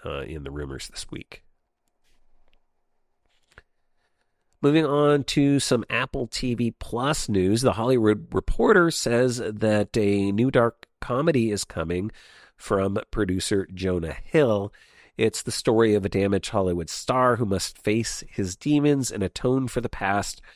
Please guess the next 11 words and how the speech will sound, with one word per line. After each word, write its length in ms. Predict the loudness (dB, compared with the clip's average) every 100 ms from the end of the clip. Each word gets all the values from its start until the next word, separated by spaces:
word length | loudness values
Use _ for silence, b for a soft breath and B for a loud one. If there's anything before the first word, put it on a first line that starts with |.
| b b b
after 280 | -10 -4 -4
being 560 | -4 -4 -2 -4 -8 -12
blackmailed 1080 | -10 -6 -6 -6 -6 -4 -4 -4 -6 -12 -10
by 360 | -8 -6 -8 -8
a 320 | -10 -10 -12
video 580 | -12 -4 0 2 2 0
clip. 400 | -6 -8 -8 -8 -6
The 80 |
film 380 | 0 2 2 -2 B B B B B
is 360 | -2 0 -2 -4
called 420 | -6 -2 -2 -4